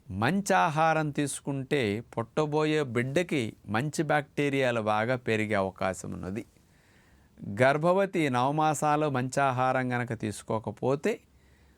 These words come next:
పుట్టబోయే బిడ్డలకి చెడ్డ బ్యాక్టీరియాలు పెరిగే అవకాశం ఉంది. ఈ చిన్నప్పుడు తల్లి నుంచి ఏవైతే వెళతాయో అవే వాళ్ళ లైఫ్ టైమ్ శాసిస్తాయి.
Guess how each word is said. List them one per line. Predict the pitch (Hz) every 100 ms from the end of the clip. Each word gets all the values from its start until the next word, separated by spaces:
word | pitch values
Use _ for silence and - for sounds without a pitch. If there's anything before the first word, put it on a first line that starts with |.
| _ _ -
పుట్టబోయే | 139 180 180 190 175
బిడ్డలకి | 143 131 127 139 147
చెడ్డ | 131 123 127 160
బ్యాక్టీరియాలు | 156 156 - 151 143 139 120
పెరిగే | 110 113 110 110
అవకాశం | 98 95 98 92 95
ఉంది. | 90 87 - _ _ _ _ _ _ _ _
ఈ | 113
చిన్నప్పుడు | 110 - 143 160 175 170 180 160
తల్లి | 131 131 135 156
నుంచి | 160 156 151
ఏవైతే | 143 113 127 147 143 143 147
వెళతాయో | 107 98 101 110 101 98 95 87 - _ _ _ _ 117
అవే | 135 202
వాళ్ళ | 196 156 135
లైఫ్ | 120 131 147 - 139
టైమ్ | 151 196
శాసిస్తాయి. | - - 110 - 110 - - 120 110 90